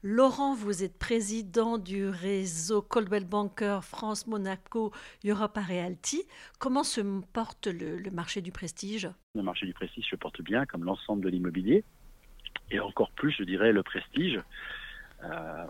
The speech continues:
Speaker 2: on a, on est dans une situation aujourd'hui de post-covid, une situation où il y a eu de fortes inquiétudes sur l'économie, et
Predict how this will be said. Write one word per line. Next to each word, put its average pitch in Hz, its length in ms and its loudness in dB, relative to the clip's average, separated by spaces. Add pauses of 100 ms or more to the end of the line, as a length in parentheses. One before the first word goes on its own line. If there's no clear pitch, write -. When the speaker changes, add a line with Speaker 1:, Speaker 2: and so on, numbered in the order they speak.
Speaker 2:
on 95 240 -2
a, 104 180 2
on 92 220 -4
est 101 80 2
dans 95 140 0
une 92 160 -4
situation 104 720 0
aujourd'hui 95 840 0
de 92 200 -6 (120)
post-covid, 104 520 -2 (180)
une 92 200 -6
situation 104 720 -2
où 92 100 -4
il 87 80 -4
y - 20 -2
a 85 40 -2
eu 90 80 -2
de 90 80 -4
fortes - 320 -2
inquiétudes 95 400 -6
sur - 140 -6
l'économie, 170 520 0 (640)
et 123 220 4